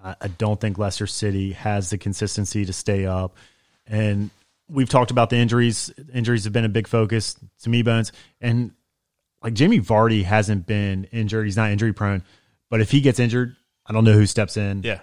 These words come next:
Speaker 1: Um,
Speaker 2: Or if, uh, like, last year, when after the restart, they, it, they basically, their two guys are Maddison and Vardy.
Speaker 1: Maddison, yeah.
Speaker 2: 'Cause when, when Madison's not there, they have no one to create.
Speaker 1: Right.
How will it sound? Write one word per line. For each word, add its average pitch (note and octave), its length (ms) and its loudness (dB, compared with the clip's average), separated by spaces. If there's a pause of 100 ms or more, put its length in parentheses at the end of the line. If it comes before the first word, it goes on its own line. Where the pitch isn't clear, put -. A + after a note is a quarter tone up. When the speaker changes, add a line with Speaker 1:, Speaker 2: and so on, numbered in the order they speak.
(120)
Speaker 1:
Um, C3 280 0
Speaker 2:
Or G#3 200 6
if, C#3 240 0
uh, B2 300 0
like, A#2 160 -4
last E3+ 300 2
year, A#2+ 120 -2
when A2+ 220 -6
after A#2+ 320 -4
the A2+ 60 -4
restart, B2 340 -6
they, G#2+ 80 -4
it, - 460 -14
they C#3+ 220 -4
basically, C3+ 520 -4 (420)
their C3+ 120 -4
two D3+ 180 -4
guys B2+ 300 0
are A2 60 -8
Maddison G#2+ 460 -4
and G#2 100 -10
Vardy. G2+ 40 -2
Speaker 1:
Maddison, F#2 460 -4
yeah. F2 220 -6
Speaker 2:
'Cause C3 140 -4
when, C3 240 -6
when C#3 180 -6
Madison's C3+ 460 0
not A#2+ 200 -4
there, A#2+ 140 0
they A2 100 0
have G2+ 100 -4
no A2+ 220 -4
one A2 140 -4
to G#2+ 60 -6
create. G2 560 -6
Speaker 1:
Right. E2 220 -10